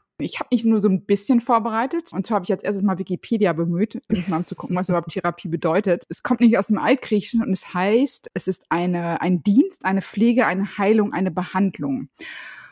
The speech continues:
Und das ist jetzt erstmal sehr, sehr weit gefasst, aber, ähm, wenn ich an Therapie denke oder jetzt in meinem fortgeschrittenen Leben und das erste Mal mit dem Thema in Verbindung gekommen bin, muss ich echt sagen, führt mich der Weg in die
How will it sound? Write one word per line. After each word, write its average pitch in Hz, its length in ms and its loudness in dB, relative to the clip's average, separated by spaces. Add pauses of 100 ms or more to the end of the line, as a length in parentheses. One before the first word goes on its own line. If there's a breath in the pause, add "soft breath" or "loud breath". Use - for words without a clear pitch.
(720 loud breath)
Und 214 180 4
das 226 140 2
ist 240 140 -6
jetzt 254 180 2
erstmal 208 280 0
sehr, 196 200 2
sehr 180 200 0
weit 165 240 -2
gefasst, 285 520 -4
aber, 190 420 0
ähm, 185 580 0
wenn 190 280 0
ich - 260 0
an 220 140 2
Therapie 226 800 -2
denke 185 380 0
oder 202 200 2
jetzt 196 160 -2
in 196 80 0
meinem 196 420 0
fortgeschrittenen 214 840 -2
Leben 262 600 0
und 202 120 2
das 196 120 -2
erste 220 260 0
Mal 220 60 2
mit 208 100 0
dem 208 140 0
Thema 214 240 2
in 196 60 -4
Verbindung 202 360 2
gekommen 233 300 2
bin, 220 120 6
muss 208 140 -2
ich - 160 -12
echt - 140 -8
sagen, 240 180 2
führt - 200 -4
mich 226 120 -2
der 202 160 2
Weg 214 300 -2
in 202 100 4
die 190 300 0